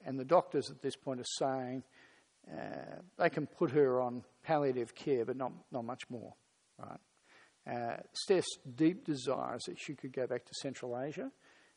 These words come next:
but it looks like she'll be dead within a fairly short period of time.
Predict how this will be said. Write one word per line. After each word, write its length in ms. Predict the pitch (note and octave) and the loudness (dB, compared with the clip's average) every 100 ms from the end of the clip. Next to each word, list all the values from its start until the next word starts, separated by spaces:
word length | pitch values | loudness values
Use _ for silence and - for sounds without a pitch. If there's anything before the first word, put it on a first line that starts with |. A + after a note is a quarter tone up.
| - | -4
but 100 | D3+ | 2
it 40 | |
looks 240 | G3+ - D#3 | 4 4 0
like 180 | B2 | -2
she'll 160 | - B2 | -4 -8
be 80 | A2+ | -8
dead 300 | A#2+ A2 G#2+ - _ _ | -4 -4 -4 -12 _ _
within 240 | C3 B2 | -12 -10
a 40 | A#2 | -10
fairly 280 | - - A#2+ | -10 -10 -8
short 320 | - A#2+ - | -6 -6 -6
period 220 | A#2+ G#2 | -8 -8
of 120 | G2+ | -12
time. 240 | - - | -14 -16